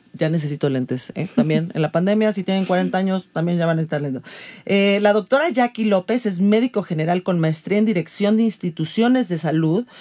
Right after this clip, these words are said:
con especialidad en capital humano y alumna de Harvard Medical School and Digital Leading Transformation. Ahorita nos va a platicar muchísimo de su formación, de los programas que ha tratado de,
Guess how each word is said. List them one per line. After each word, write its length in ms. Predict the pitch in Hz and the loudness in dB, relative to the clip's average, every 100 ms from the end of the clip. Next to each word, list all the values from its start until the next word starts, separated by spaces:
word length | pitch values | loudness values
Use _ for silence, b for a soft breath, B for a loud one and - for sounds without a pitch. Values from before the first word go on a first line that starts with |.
| B - | B -2
con 220 | 196 196 | 2 2
especialidad 1000 | 180 - 175 180 180 - 180 185 190 202 | 0 -2 0 0 -2 -2 -2 2 2 2
en 120 | 220 | 0
capital 480 | 185 156 156 160 160 | -4 -4 0 0 2
humano 420 | 165 156 160 160 | 0 2 0 -2
y 140 | 185 | 0
alumna 580 | 180 185 208 226 226 233 | 2 2 2 0 0 0
de 180 | 180 160 - | 0 -2 0
Harvard 380 | 185 180 190 | 0 0 0
Medical 420 | 180 175 180 160 147 | 0 0 -2 -4 -6
School 460 | - 220 220 240 B B B - | -6 0 2 0 B B B -2
and 240 | 170 151 | -2 0
Digital 520 | 185 208 190 208 196 - | 0 -2 -2 -2 -2 -2
Leading 400 | 165 175 175 185 | -2 0 -2 -4
Transformation. 1000 | - 139 131 135 117 113 131 - - - _ B B B B | -6 -6 -6 -8 -8 -10 -12 -14 -16 -18 _ B B B B
Ahorita 380 | 185 196 196 208 | 0 0 0 -2
nos 120 | 175 | -2
va 80 | 175 | -2
a 60 | |
platicar 480 | 180 180 - 156 127 | -2 -6 -4 -4 -2
muchísimo 640 | 165 165 - 190 202 202 | 0 -2 -2 -4 -2 -2
de 120 | 156 131 | -2 -4
su 120 | 135 | -8
formación, 680 | 143 135 143 - 170 180 170 | -6 -6 -6 -6 -4 -2 0
de 180 | 147 143 | -2 -2
los 180 | 151 147 | -6 -4
programas 640 | 165 160 165 180 254 262 | -4 -2 -2 0 0 -2
que 60 | 180 | -2
ha 80 | 180 | -2
tratado 460 | 170 165 170 175 | -4 -2 -2 0
de, 200 | 165 151 | 0 -2